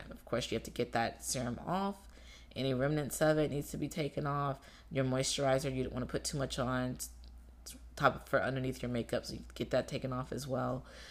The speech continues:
Um, yeah, and just start over fresh, um, for your new level. And so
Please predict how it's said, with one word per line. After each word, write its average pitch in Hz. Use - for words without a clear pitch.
Um, 127
yeah, 349
and 151
just 156
start 175
over 175
fresh, 147
um, 127
for 139
your 135
new 131
level. 123
And 147
so 143